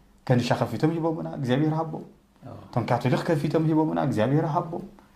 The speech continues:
Speaker 1: ንኣምላኽ ነመስ-፣ ነመስግን ኣለና። ከምዚ ዓይነት ክርስትያናዊ ፍቕሪ ኣፍ ደገ የርእየና ኣለዉ። ክርስትያናዊ ሕውነት የርእየና ኣለዉ። ንሕና ማዕሲና ክንምሃር እታ ክንገብራ ዘላትና እንታይ እያ? ሮማን ካቶሊክ ቤተ ክርስቲያን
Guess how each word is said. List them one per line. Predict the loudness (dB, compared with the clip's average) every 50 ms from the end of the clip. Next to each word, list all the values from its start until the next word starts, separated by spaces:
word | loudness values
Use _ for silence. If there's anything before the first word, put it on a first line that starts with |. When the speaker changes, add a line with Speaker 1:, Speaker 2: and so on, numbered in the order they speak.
| _ _ _ _
Speaker 1:
ንኣምላኽ | 2 4 4 4 4 2 2 2
ነመስ-፣ | 2 2 2 0 2 2
ነመስግን | 2 4 4 4 4 4 4 4 4
ኣለና። | 4 2 2 -4 -6 -6 -10 -12 -18 -20 -20 -20 -20 -20 _
ከምዚ | 6 8 10 10 8 6 4
ዓይነት | 2 2 4 4 4 4 4 2 -4 -10 -14 -4
ክርስትያናዊ | 0 2 2 2 2 2 4 4 6 6 6 6 6 6
ፍቕሪ | 6 4 2 2 2 2 2 0 -2 -2
ኣፍ | 0 0 2 4
ደገ | 4 4 4 6 6
የርእየና | 6 6 6 4 2 2
ኣለዉ። | 0 0 -2 -6 -8 -10 -14 -20 -20 -20 _
ክርስትያናዊ | 0 0 2 2 4 4 4 6 4 4 4
ሕውነት | 4 4 4 6 4 4 2 2
የርእየና | 0 0 0 -2 -2 -2
ኣለዉ። | -4 -4 -8 -10 -12 -16 -20 -6
ንሕና | -4 -2 2 4 4 4
ማዕሲና | 4 4 2 2 2 2 2 2
ክንምሃር | 2 0 -2 -4 -6 -8 -8 -10 -12 -18 _ _ _ _ _
እታ | _ _ 0
ክንገብራ | 0 4 4 6 6 6 6
ዘላትና | 4 4 4 2 2 2 2 0 2
እንታይ | 2 2 2 0
እያ? | -2 -4 -8 -14 -20 -20 -20 _
ሮማን | -4 2 4 4 4 4
ካቶሊክ | 2 0 0 -2 -4 -2
ቤተ | -2 -2 -2 -2
ክርስቲያን | -4 -4 -4 -6 -4 -2 -2 0 0